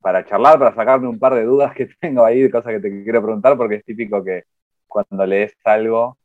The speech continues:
eh, nada, o, o escuchás un podcast o lo que sea, te dan ganas de, de preguntarle cosas a, a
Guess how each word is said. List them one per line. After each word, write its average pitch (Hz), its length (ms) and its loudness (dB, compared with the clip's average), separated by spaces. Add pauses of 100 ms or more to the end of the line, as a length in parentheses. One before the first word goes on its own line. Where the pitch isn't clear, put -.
(580)
eh, 85 720 -12 (360)
nada, 92 280 -2 (100)
o, 98 120 -6
o 95 160 -2
escuchás 117 340 -4
un 98 120 -12
podcast 110 400 2
o - 20 -8
lo 90 100 -8
que 90 100 -10
sea, 113 280 4
te 95 80 -4
dan 98 160 0
ganas 101 320 -8
de, 87 320 -12 (160)
de 92 100 -16
preguntarle 92 560 -2
cosas 101 400 -6
a, 90 120 -4
a 95 240 -12